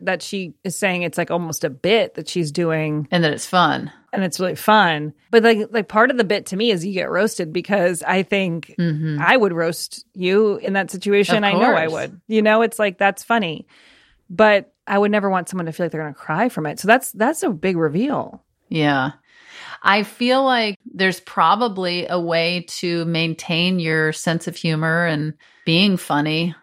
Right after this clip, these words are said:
Speaker 2: without adding the ditzy part. I, I don't, I don't.
Speaker 1: Do you feel like it's, like, a fight back sort of situation? Like, where if she says something random that goes in her head and then someone makes fun of her,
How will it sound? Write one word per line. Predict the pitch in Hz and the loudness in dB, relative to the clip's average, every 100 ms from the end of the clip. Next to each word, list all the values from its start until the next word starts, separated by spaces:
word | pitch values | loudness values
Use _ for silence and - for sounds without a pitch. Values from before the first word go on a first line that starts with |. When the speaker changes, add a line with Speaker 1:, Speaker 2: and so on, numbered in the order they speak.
| - | 0
Speaker 2:
without | 185 170 160 165 160 - - - _ | 2 4 6 4 2 -4 -16 -20 _
adding | - 151 151 156 143 143 147 - _ - | 2 4 4 0 -4 -6 -8 -12 _ -8
the | 156 190 | 0 0
ditzy | 147 196 196 - 247 240 | 2 2 2 2 0 2
part. | 247 240 247 | 2 2 2
I, | 180 175 175 | 2 2 0
I | |
don't, | 185 180 - | -2 -2 -4
I | 175 | -4
don't. | 185 | -4
Speaker 1:
Do | 180 | -2
you | 269 | -2
feel | 233 285 294 | -2 2 2
like | 285 | 2
it's, | 240 | 0
like, | 226 | 0
a | 190 | 0
fight | - 202 196 170 | -2 0 0 0
back | 180 180 - | 0 0 -2
sort | 214 | -4
of | 208 | -4
situation? | 220 233 220 214 240 | -4 0 0 2 0
Like, | 208 - | -2 -2
where | 190 202 196 | 2 2 2
if | 190 | -2
she | - 202 202 190 | -6 -6 -4 -4
says | - 202 202 | 0 2 2
something | 226 214 226 220 214 202 | 0 -2 0 0 0 -4
random | 185 185 175 175 175 | -2 0 0 0 0
that | 170 | 0
goes | 175 165 | -2 0
in | |
her | 190 | 0
head | 190 170 - - - | 2 0 -6 -20 -6
and | 190 | 0
then | 202 190 | 0 0
someone | 202 196 | -2 0
makes | 208 202 | 0 0
fun | 196 | -2
of | 185 | 0
her, | 180 180 | 0 -2